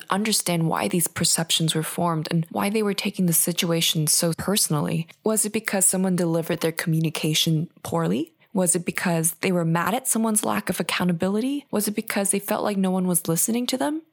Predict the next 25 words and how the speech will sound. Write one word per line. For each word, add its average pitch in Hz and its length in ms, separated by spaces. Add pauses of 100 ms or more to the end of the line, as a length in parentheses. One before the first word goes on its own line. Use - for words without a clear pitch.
(320)
Enter 277 280
the 269 100
conversation 214 720
with 170 140
an 165 180
open 196 260
mind 185 400
and 170 160
listen 175 300
actively. 175 580 (340)
This 226 120
is 254 140
the 214 100
best 175 400
time 165 400
to 160 80
summarize 156 720
or 175 140
paraphrase 190 680
what - 280
they 170 200
were 156 200
telling 156 320
you 202 240
so 165 320